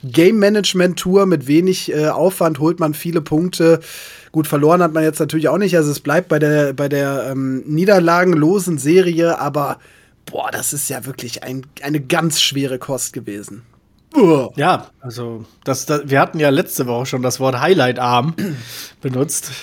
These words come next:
Speaker 2: und, äh, ja, das war wieder mal eins dieser Freitagsspiele, was auch den, was auch seinem Ruf gerecht wurde, obwohl der Name etwas anderes hätte vermuten können
Speaker 1: Und bei dem
Speaker 2: lassen
Speaker 1: spektakulären
Speaker 2: sollen.
Speaker 1: Hinspiel ja auch, ne, in Dortmund, äh, da ging ja die Post ab, die sogenannte.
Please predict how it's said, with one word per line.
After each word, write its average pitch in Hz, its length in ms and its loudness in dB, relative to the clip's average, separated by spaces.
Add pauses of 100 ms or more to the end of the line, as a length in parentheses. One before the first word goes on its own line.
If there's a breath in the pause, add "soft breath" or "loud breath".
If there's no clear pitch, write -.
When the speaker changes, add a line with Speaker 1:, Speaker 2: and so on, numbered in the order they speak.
(120)
Speaker 2:
und, 123 400 -6
äh, 120 580 0
ja, 127 200 2
das - 260 -4
war 233 140 4
wieder 233 120 4
mal 214 200 4
eins 202 220 0
dieser 185 220 0
Freitagsspiele, 208 800 0
was 185 240 -6
auch 175 160 -6
den, 170 340 -4 (680 soft breath)
was 160 140 -2
auch 175 120 -2
seinem 170 260 4
Ruf 156 340 0
gerecht 190 420 2
wurde, 190 220 6
obwohl 165 280 4
der 170 120 4
Name 160 400 2
etwas 175 260 -4
anderes 190 340 -8
hätte 180 200 -10
vermuten 170 480 -4
können 220 260 0
Speaker 1:
Und 117 140 -2
bei 135 160 -2
dem 139 140 -4
Speaker 2:
lassen - 160 2
Speaker 1:
spektakulären 170 720 2
Speaker 2:
sollen. 131 140 4
Speaker 1:
Hinspiel 120 400 0
ja 113 140 -6
auch, 98 220 -6
ne, 139 200 -2
in 156 200 -2
Dortmund, 175 680 0
äh, 156 200 2
da 143 160 -2
ging 143 220 -2
ja 151 160 4
die 131 160 -4
Post 220 340 0
ab, 135 160 -2
die 143 120 -8
sogenannte. 120 720 -8